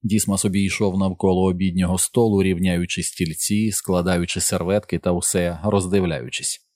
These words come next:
Скрібна скриня з ладаном стояла наприкінці столу біля однієї з жаровень.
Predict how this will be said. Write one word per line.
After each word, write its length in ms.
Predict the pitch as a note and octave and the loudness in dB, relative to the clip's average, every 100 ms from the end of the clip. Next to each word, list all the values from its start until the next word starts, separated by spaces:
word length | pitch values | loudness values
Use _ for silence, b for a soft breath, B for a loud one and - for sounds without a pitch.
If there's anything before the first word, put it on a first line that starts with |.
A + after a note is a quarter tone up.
| _ _ _ - | _ _ _ -12
Скрібна 460 | - C3 F#2+ F#2+ | -4 0 0 0
скриня 440 | F#2 - G2+ F2 F2+ | -2 0 2 2 0
з 40 | |
ладаном 560 | F#2 G2 A2 F#2+ F2+ F2 | 0 0 2 0 0 -2
стояла 500 | - G2 F#2 F2+ F2+ | -2 0 2 2 0
наприкінці 640 | F2+ F#2 F#2 G2 F#2 G2+ | 0 -2 0 0 0 0
столу 580 | F#2 - C3 A#2+ G#2 - - | -2 0 2 2 2 -2 -2
біля 260 | A#2 G2 | 2 4
однієї 540 | G2 F#2+ G2+ G2 F2+ F#2 | 2 2 4 4 2 0
з 60 | |
жаровень. 560 | F#2 F#2+ F2+ D2 - | 0 -2 -2 -6 -10